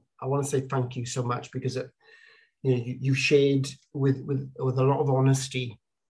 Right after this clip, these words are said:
throughout this. And we, we were talking before we started recording about job titles and, and the fear that they can introduce to people. And, and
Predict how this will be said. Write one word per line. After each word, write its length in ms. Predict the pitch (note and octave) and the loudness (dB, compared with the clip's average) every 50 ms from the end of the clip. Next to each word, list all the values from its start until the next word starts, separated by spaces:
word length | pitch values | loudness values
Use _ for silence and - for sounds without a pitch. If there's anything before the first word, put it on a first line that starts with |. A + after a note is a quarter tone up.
| _ _ _ _ - | _ _ _ _ -12
throughout 360 | - C3+ C3 B2+ B2 B2+ B2 | -6 -4 -2 0 -2 -2 -2
this. 200 | - A#2 - - | -4 -4 -4 -4
And 100 | A#2+ B2 | -2 -2
we, 140 | C3 B2 B2+ | -2 0 2
we 120 | B2 C3 | 2 2
were 100 | B2 B2+ B2+ | 4 2 4
talking 500 | - D3 C#3 C3 C3+ C#3 B2+ A#2+ A#2+ A2 | 6 6 6 6 6 4 4 4 2 0
before 260 | - - - B2 A#2+ | -2 -2 -2 -2 0
we 120 | A#2+ A#2 | 0 -2
started 260 | - - B2+ A#2 A#2+ | -2 -2 -2 0 0
recording 460 | A#2 A#2 - - C3 B2 A#2+ A#2+ A#2 A#2 | -2 -2 0 2 4 4 4 2 0 0
about 180 | A#2 A#2+ A2+ | -2 -2 0
job 300 | - C3 A#2+ A#2 A#2+ - | 2 2 2 2 0 -2
titles 540 | - B2+ A#2+ A#2+ - B2+ B2 A#2+ A#2+ A2+ B2 | -2 -2 -2 -2 -2 -2 -2 -2 0 0 0
and, 220 | B2 A2+ A#2 - | 0 0 -2 -2
and 220 | - B2 A#2+ A#2+ - - _ - - - _ _ _ - | 0 0 -2 -2 -4 -8 _ -20 -20 -20 _ _ _ -4
the 80 | C3+ | -4
fear 440 | C3+ - - - D#3 C3+ B2+ B2+ A#2+ | -4 -2 0 2 4 6 6 6 6
that 200 | A#2+ B2 A#2+ - | 4 2 0 0
they 120 | B2 B2 | 0 0
can 440 | A#2+ - C3 A#2+ A#2+ A#2 A2 - - - _ _ _ _ _ _ _ - | 0 0 0 0 0 0 -2 -6 -10 -16 _ _ _ _ _ _ _ 0
introduce 520 | D3 C3+ B2+ C3 B2+ C3 C3+ C3 B2 - | 2 2 4 2 2 4 4 4 4 2
to 80 | - C3+ | -2 -4
people. 400 | - C3 A#2+ - - D#2 - - | -4 -4 -4 -2 -4 -4 -2 -2
And, 220 | B2 B2 B2+ - | 0 0 -2 -2
and 260 | C#3 C3 B2 B2 B2 | 0 0 0 0 0